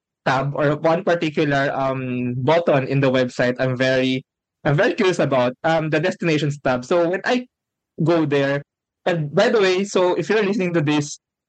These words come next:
please go to the website. It's actually very beautiful. So if you go to the destinations tab, you can actually see, like, different places there. And when you click or when you go to a certain place, you can see, like, many pictures or, uh, many posts on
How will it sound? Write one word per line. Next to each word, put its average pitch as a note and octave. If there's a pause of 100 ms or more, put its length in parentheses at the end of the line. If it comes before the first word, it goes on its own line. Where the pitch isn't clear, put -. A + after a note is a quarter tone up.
please F#3+
go E3+
to F3+
the E3+
website. C#3
It's C#3
actually D3+
very C3+
beautiful. B2
So D3+ (300)
if G3+
you B3+
go G#3
to G#3
the F3
destinations D#3
tab, B2
you D#3+
can F3
actually F#3
see, D#3
like, D3 (280)
different F3
places D3
there. C3 (380)
And E3
when F#3+
you A#3+
click F#3+
or D#3
when D3
you F3
go D#3+
to -
a C3
certain D#3
place, C#3
you D3
can D3
see, D3
like, C3+
many F3+ (300)
pictures F#3
or, C3 (200)
uh, C#3 (200)
many F#3
posts D#3
on D3